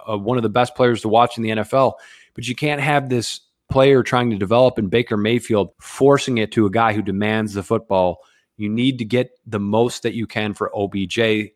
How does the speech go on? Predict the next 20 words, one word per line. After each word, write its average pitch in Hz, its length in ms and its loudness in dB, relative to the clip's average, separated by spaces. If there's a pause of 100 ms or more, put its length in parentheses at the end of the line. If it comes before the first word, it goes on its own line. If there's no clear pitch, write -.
(140)
to 107 460 -6
develop 113 520 -4
your 110 80 -4
team 98 300 -8
for 92 100 -10
the 87 80 -8
betterment 120 540 0
of 117 100 -4
the 107 80 -2
football 107 340 0
team 107 400 -4
and 110 240 -2
for 117 120 0
the 95 80 -2
betterment 110 360 2
of 98 100 -6 (100)
O 113 100 4
B 98 160 0
J's 104 300 2
career. 101 480 2